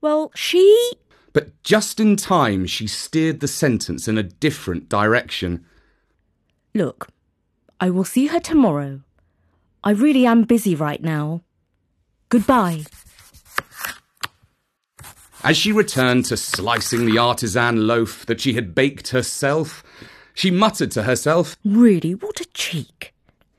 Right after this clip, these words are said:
Speaker 1: They treat the parents just like children at that school."
Speaker 2: Later that evening, when Mum returned with empty plates and twenty-three leftover sandwiches, she went up to Jeremy's room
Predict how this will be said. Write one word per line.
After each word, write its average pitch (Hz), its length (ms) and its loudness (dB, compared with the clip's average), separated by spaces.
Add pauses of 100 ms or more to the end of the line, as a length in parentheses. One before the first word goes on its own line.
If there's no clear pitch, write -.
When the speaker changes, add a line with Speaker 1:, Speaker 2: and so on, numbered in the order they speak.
(540)
Speaker 1:
They 220 120 -4
treat - 360 -2
the 330 120 0
parents 151 580 -2
just - 340 -8
like 403 180 -6
children 226 500 2
at - 160 -8
that - 180 -8
school." 147 400 -8 (2250)
Speaker 2:
Later 156 440 0
that 151 240 -2
evening, 85 480 -8 (340)
when 110 240 0
Mum 185 280 2
returned 127 420 0
with 104 200 -6
empty 190 360 -4
plates 117 360 -8
and 113 240 -8
twenty-three 202 1120 -6
leftover 120 480 -2
sandwiches, 107 720 -4 (400)
she - 160 -6
went 226 260 0
up 233 180 -2
to 202 100 -2
Jeremy's 156 640 0
room 117 400 0